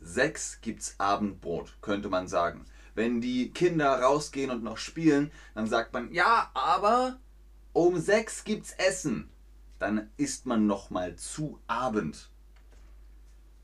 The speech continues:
So, jetzt die Frage, die mich am meisten interessiert. Wie oft isst man in deinem Land am Tag warm? Wie oft isst man warm am Tag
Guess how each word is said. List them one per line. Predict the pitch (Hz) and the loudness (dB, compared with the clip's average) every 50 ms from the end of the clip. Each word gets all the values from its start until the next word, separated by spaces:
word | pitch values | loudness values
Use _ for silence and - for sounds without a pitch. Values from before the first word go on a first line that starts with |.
| - - | -4 2
So, | 127 127 107 - - - - - - - - - | 4 4 4 2 0 -6 -16 -20 -20 -20 -10 -2
jetzt | - 123 151 160 - - - - - - - - | 2 2 2 2 2 -4 -10 -12 -16 -20 -14 -12
die | 110 | -10
Frage, | 107 - - 113 117 117 107 107 | -8 -2 0 0 0 0 -2 -4
die | 104 110 | -2 -2
mich | 107 107 104 107 | -2 0 -2 -2
am | 98 98 | -2 0
meisten | 101 107 110 - - 117 | 2 2 0 0 -2 -4
interessiert. | 110 107 107 107 104 - - 117 113 104 98 92 | -4 -4 -6 -8 -10 -8 -6 -6 -6 -8 -8 -6
Wie | 120 151 170 175 175 - | -2 -2 -2 0 0 0
oft | 143 147 151 - - - - - | 0 0 0 -4 -10 -20 -10 -4
isst | - 165 175 170 - - - 131 | -2 -2 -2 -2 -4 -8 -6 -4
man | 127 127 135 | -2 -2 -2
in | 135 - 123 117 113 110 104 | -4 -4 -2 0 0 0 2
deinem | 110 107 110 120 127 120 120 113 | 2 0 0 0 -2 -2 0 0
Land | 101 92 87 90 92 98 101 104 - - - - - - - - | 0 2 0 0 -2 -2 -6 -8 -10 -12 -18 -20 -20 -14 -8 -6
am | 101 101 101 101 104 - | -4 -4 -6 -8 -12 -12
Tag | - - 95 90 90 90 90 - - - - - - - - - - - - | -8 -4 -4 -4 -4 -4 -6 -10 -14 -20 -20 -20 -20 -20 -20 -20 -20 -20 -6
warm? | - 87 104 120 131 123 110 98 80 - - - - - - - | 0 2 4 4 4 2 -2 -2 -4 -6 -12 -16 -20 -20 -14 -8
Wie | - 117 143 165 160 - | -4 -2 -2 -2 0 4
oft | 156 165 160 160 - - - - - - | 4 4 4 2 -4 -14 -18 -16 -10 -6
isst | 120 117 - - - | -6 -6 -6 -6 -6
man | 117 110 107 107 104 101 | -4 -2 -2 -2 0 0
warm | 107 107 113 117 117 110 104 104 - - - - - | 0 0 2 2 0 -2 -2 -2 -6 -18 -18 -8 -4
am | 101 101 92 90 | -4 -4 -4 -6
Tag | - - 95 90 87 87 - | -8 -4 -4 -4 -4 -6 -8